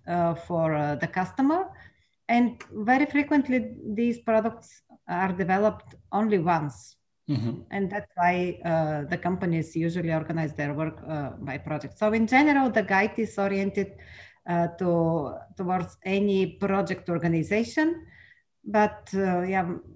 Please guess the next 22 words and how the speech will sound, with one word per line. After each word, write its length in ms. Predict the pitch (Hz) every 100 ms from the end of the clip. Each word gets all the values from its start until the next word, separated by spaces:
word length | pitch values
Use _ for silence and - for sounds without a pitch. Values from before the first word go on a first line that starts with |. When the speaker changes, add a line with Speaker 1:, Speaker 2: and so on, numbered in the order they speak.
| -
Speaker 1:
uh, 360 | 180 175 175 180 190
we 160 | 269
have 200 | 269 269
seen 400 | - 226 220 233
the 120 | 196
most 500 | 190 190 202 208 - -
complex 520 | 202 196 170 175 -
projects 600 | - 185 180 185 170 -
in 160 | 170
industrial 560 | 170 165 175 170 160 156
companies, 640 | 151 156 143 147 147 151 _
and 200 | 190 185
we 100 | 214
have 200 | 233 233 185
validated 640 | 214 208 202 196 190 165
these 180 | 185 180
solutions, 800 | 170 175 180 185 185 196 - - _
this 280 | 190 190 190
solution 380 | 202 196 196 180
in 200 | 175 170
industrial 580 | 160 156 214 - 285 285
companies 600 | 277 269 254 247 247